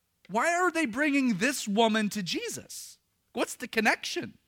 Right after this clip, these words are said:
And aside from that, why are they making such a public spectacle of what should probably be more of a private matter? Now, this Greek word that we have, caught,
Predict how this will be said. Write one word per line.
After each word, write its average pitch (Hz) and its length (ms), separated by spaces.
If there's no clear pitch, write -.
And 262 100
aside 320 340
from 294 140
that, 247 160
why 330 180
are 381 40
they 370 100
making 339 300
such 320 160
a 285 40
public 262 380
spectacle 175 760
of 214 160
what 262 160
should - 360
probably 254 460
be 202 140
more 202 240
of 185 80
a 190 40
private 185 520
matter? 131 520
Now, 202 60
this 269 180
Greek 196 340
word 139 540
that 131 160
we 135 140
have, 117 300
caught, - 520